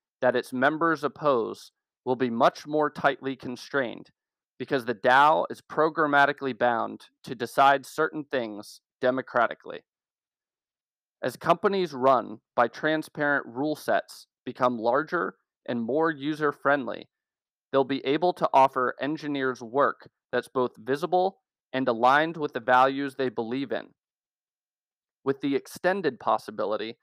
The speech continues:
of creating communities that don't have to answer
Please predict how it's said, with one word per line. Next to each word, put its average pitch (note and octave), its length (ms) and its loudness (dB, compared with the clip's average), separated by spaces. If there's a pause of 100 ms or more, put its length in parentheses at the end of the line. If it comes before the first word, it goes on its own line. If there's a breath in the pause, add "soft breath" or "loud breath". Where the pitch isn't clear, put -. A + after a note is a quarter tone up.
(180)
of C3 120 -4
creating E3+ 520 -4
communities B2 800 -6 (320)
that B2+ 220 -2
don't D#3 320 4
have D#3 220 2
to - 100 -8 (100)
answer A2 520 -6